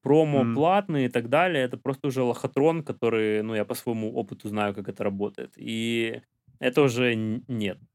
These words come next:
Speaker 1: Но вот единственное, что усложняется, что органику сложнее получить. Надо все равно закладывать бюджет на рекламу в Фейсбуке, в Инстаграме, на Ютубе, потому что создавать контент — это классно, но если ты хочешь, чтобы его услышивали, надо вкладывать еще деньги в промо. Поэтому,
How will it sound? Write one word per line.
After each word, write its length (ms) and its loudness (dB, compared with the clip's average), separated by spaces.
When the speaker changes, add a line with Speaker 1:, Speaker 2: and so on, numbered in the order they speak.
Speaker 1:
Но 340 2
вот 200 0
единственное, 340 -2
что 160 -2
усложняется, 600 -2
что 460 0
органику 1080 0
сложнее 440 2
получить. 440 -2
Надо 160 -4
все 120 -8
равно 140 2
закладывать 420 0
бюджет 380 -2
на 80 -2
рекламу 400 -2
в 40 -20
Фейсбуке, 760 0
в 100 -2
Инстаграме, 1000 0
на 180 -2
Ютубе, 760 2
потому 220 -8
что 340 0
создавать 400 2
контент — 420 -2
это 140 -14
классно, 440 0
но 100 -4
если 180 -10
ты 80 -14
хочешь, 220 -2
чтобы 240 -4
его 120 -2
услышивали, 720 -2
надо 260 2
вкладывать 400 2
еще 180 -10
деньги 280 -2
в 100 -14
промо. 360 -2
Поэтому, 600 0